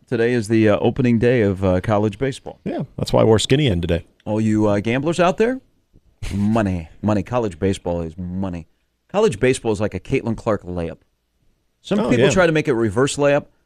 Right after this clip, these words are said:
Speaker 1: Don't overthink college baseball
Speaker 2: Hmm.
Speaker 1: in terms of betting.
Speaker 2: Hmm.
Speaker 1: College baseball is here. The road to Omaha begins.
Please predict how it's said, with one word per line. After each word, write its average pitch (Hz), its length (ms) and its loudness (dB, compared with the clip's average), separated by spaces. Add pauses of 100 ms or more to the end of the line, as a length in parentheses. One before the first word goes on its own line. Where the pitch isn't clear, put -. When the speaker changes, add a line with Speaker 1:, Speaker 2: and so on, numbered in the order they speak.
(140)
Speaker 1:
Don't 151 140 2
overthink 143 440 -2
college 107 360 -2
baseball 98 360 2
Speaker 2:
Hmm. 117 60 6
Speaker 1:
in 90 80 -4
terms 101 260 -4
of 87 100 -8
betting. 80 340 -6
Speaker 2:
Hmm. 113 80 -4 (260)
Speaker 1:
College 120 340 0
baseball 127 420 0
is 107 120 -6
here. 170 200 0
The 127 100 -2
road 139 260 2
to - 80 4
Omaha 143 380 2
begins. 117 640 -4